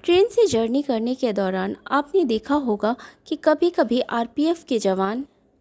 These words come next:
train या station पर passenger के ticket check करने लगते हैं और ticket न होने पर धमकाकर पैसे की उगाही करने की भी कोशिश करते हैं।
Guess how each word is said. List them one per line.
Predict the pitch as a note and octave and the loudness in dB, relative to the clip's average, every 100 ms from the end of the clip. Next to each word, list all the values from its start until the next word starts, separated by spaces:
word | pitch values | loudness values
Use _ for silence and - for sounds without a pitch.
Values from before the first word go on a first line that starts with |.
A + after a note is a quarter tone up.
| - | 0
train | E4+ D#4+ E4+ G#4 | 4 6 4 4
या | C#4+ C4+ | 4 2
station | C4 - A3 - B3 D#4+ | -2 -4 -4 0 -2 0
पर | G#3 A3+ | -2 -4
passenger | - A3 - A#3 B3 | -4 -6 -4 0 0
के | A#3+ C4+ | 2 -2
ticket | - F#3+ A3+ | 0 -2 -2
check | A3+ A#3+ - | 0 -2 0
करने | B3 G3+ G3 | 0 2 2
लगते | G3 F#3+ - G3+ | 0 -4 -6 -4
हैं | G#3+ B3+ - - - - | -2 -4 -6 -20 -18 0
और | C4 C#4 F4 - _ _ | 4 4 4 -6 _ _
ticket | D4 C#4+ G4 G4 - | -6 0 0 0 -2
न | A3+ | 0
होने | C4 F#4 D#4+ A3 G#3 | 2 2 2 2 2
पर | G3+ F#3 A3 - - _ - | 0 0 -2 -4 -20 _ -2
धमकाकर | B3+ C4 B3+ D#4+ F#4+ - A#3 C4 - _ _ - | 2 2 4 4 2 2 2 2 -4 _ _ -2
पैसे | C4+ D4 - F4 | 0 0 0 -2
की | E4+ F4+ | -2 -4
उगाही | - G#3 G3 A3 B3+ | -4 -4 -2 -2 -4
करने | G#3+ G3+ G3 | -4 -4 -4
की | - | -4
भी | A#3 D4+ | 0 0
कोशिश | E4 A3+ - D4 - | 2 -2 0 -4 0
करते | G#3 E3+ - F3+ | 0 2 4 4
हैं। | G3 | 2